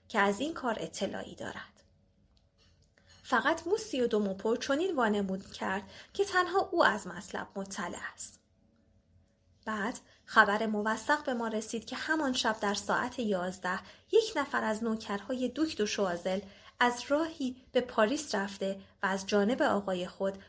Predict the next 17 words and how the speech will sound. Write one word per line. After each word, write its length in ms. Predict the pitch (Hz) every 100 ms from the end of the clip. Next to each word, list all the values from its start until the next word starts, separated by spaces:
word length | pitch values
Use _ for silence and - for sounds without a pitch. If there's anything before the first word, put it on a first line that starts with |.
| -
محرمانه 640 | 220 220 - 214 214 214
خبری 520 | 269 - 202 233 277 240
را 240 | 208 202 - -
برای 380 | 262 277 311 302
بعضی 400 | 285 294 330 262
از 180 | 190 -
اعضای 400 | 185 180 190 190
پارلمان 600 | - 196 185 185 202 208
برده 400 | 180 175 - - _ _ _ _ _ -
که 120 | 202
فردا 560 | - 185 175 190 220 - -
چه 120 | 285
اتفاقی 600 | 330 - 294 190 180 175
روی 200 | 175 180
خواهد 420 | - 175 - -
داد. 360 | - 196 - - _ _ _ _ _ _ _ _ _ _ _ -
این 180 | 523